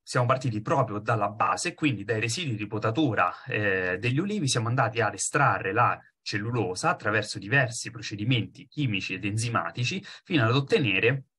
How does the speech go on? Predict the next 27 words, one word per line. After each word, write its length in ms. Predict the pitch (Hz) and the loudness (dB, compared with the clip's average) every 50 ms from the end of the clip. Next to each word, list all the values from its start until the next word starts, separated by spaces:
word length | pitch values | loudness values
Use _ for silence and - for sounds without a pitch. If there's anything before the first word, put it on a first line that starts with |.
| _ _ _ _ _ _ _ _ _ - 127 | _ _ _ _ _ _ _ _ _ 0 2
eh, 160 | 123 113 110 | 2 4 4
quelli 220 | 117 147 139 127 | 2 2 2 2
che 100 | 120 175 | 2 0
sono 200 | 175 - 117 113 | -2 -2 0 0
appunto 360 | 123 120 - 117 110 107 110 | -2 -2 -2 -4 -4 -2 -2
i 120 | 101 104 110 | -2 0 2
nanomateriali, 800 | 117 143 139 117 104 101 101 101 120 113 107 90 82 87 104 | 2 2 2 2 2 0 -2 0 0 0 0 0 0 0 0
ovvero 300 | 143 147 127 123 107 98 | 0 0 2 0 0 0
questi 300 | 92 - 123 113 - - | 0 -2 -2 -2 -2 -6
cristalli 520 | 117 110 120 117 - - 165 147 110 92 95 | -6 -4 -4 -6 -2 2 2 2 2 2 -2
di 120 | 98 101 | -8 -4
forma 320 | - - 147 113 92 90 101 | 0 2 2 2 2 0 -2
nanometrica 500 | 127 180 226 240 240 196 139 117 - - | -2 -2 -4 -4 -4 -4 -2 -2 -4 -4
che 80 | 113 | -4
sono 220 | 113 - - 110 110 | -6 -4 -4 -4 -4
stati 240 | - - 113 - | -2 -4 -4 -4
caratterizzati. 920 | - - - - - - - 98 101 95 95 - 131 135 - - - - - | -4 -8 -8 -8 -8 -12 -14 -14 -12 -8 -2 0 2 2 2 2 0 -4 -10
Qui 120 | - 104 | -8 -8
vedete 340 | 104 92 98 110 - - - | -6 -4 -4 -4 -4 -6 -8
delle 220 | 92 87 - - _ | -12 -16 -16 -14 _
foto 200 | - - - 90 | -12 -8 -8 -8
al 120 | 90 - | -8 -4
tem 300 | - 127 127 104 95 92 | -2 0 0 0 -2 -4
di 400 | 95 - - - - _ _ _ | -12 -14 -18 -20 -20 _ _ _
questi 260 | - - - - - | -8 -8 -8 -8 -6
cristalli, 480 | 104 - 170 - - 151 156 165 147 127 | -6 -6 -6 -2 2 2 4 4 4 2
quindi 320 | 110 113 110 101 92 - | 2 0 0 -2 -2 -6